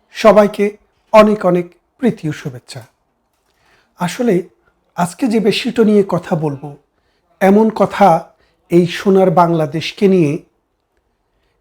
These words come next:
একবিংশ শতাব্দীতে এসে বলতে হবে, এই কথাটি আমি কখনো চিন্তাও করিনি।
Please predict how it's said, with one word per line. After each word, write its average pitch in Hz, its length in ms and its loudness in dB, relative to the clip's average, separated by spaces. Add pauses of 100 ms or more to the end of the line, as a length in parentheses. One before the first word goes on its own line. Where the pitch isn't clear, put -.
একবিংশ 208 580 0
শতাব্দীতে 185 720 -4
এসে 143 340 -6 (1120)
বলতে 170 380 0
হবে, 165 300 2 (360)
এই 185 100 0
কথাটি 175 360 -6
আমি 170 200 0
কখনো 160 280 -6
চিন্তাও 143 460 -8
করিনি। 123 380 -20